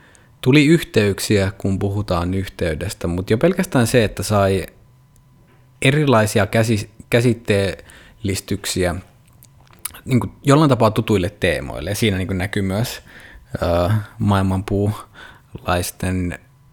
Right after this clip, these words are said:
syvä perehtyneisyys. Et se oli jotenkin siistiä, että miten, että jos oli joku ilmiö tai tämmönen, että mikä on tu-,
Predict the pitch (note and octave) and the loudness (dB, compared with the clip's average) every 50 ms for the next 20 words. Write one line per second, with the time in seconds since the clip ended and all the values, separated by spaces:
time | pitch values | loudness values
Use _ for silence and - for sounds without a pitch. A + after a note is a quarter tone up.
0 | _ _ _ _ _ _ _ _ _ _ _ _ - - - - - A2+ G2 A2 | _ _ _ _ _ _ _ _ _ _ _ _ -8 -6 -4 0 0 0 2 0
1 | G2 - - G#2 G#2 F#2 F#2+ F#2+ - - - - F#2 F2+ F2+ E2+ F2+ - G#2 - | -2 -2 -2 -2 -2 -2 -2 -2 0 0 0 2 0 -2 -2 -2 -4 -6 -8 -6
2 | - E2 D2 D#2+ F#2 G2+ - - - F2 - - - - - F#2+ F2 F2+ F2+ F2 | -8 -8 -6 -6 -8 -8 -8 -8 -10 -10 -10 -14 -10 -6 -4 -4 -2 -2 -4 -4
3 | F2+ G2+ G2 F2 F2+ F#2 F#2+ G2 - G#2+ G#2+ G2+ G2+ - - D2+ C#2+ - - - | -4 -4 -6 -4 -4 -6 -6 -4 -2 -2 -2 -2 -4 -6 -6 -6 -6 -6 -8 -8
4 | D#2+ D#2+ E2+ - E2 D#2+ D#2 D#2 - - - C#2+ - - - E2+ F2 D#2+ E2 - | -8 -6 -6 -6 -6 -6 -8 -8 -8 -6 -6 -6 -6 -6 -6 -6 -6 -6 -8 -8
5 | - - - G#2 G2 F#2 F2 E2+ D#2+ D#2 E2 F#2+ - - - - - - - - | -8 -8 -6 -4 -4 -4 -6 -6 -6 -6 -8 -8 -10 -12 -20 -20 -20 -20 -20 -20
6 | _ _ _ _ - - D#2+ - G2+ G2 F2+ E2+ E2+ E2+ - - F2+ D#2 D#2+ - | _ _ _ _ -10 -8 -6 -6 -6 -4 -4 -6 -8 -8 -8 -8 -8 -8 -6 -6
7 | - E2+ E2+ F2+ - F2+ - | -4 -4 -4 -4 -6 -8 -8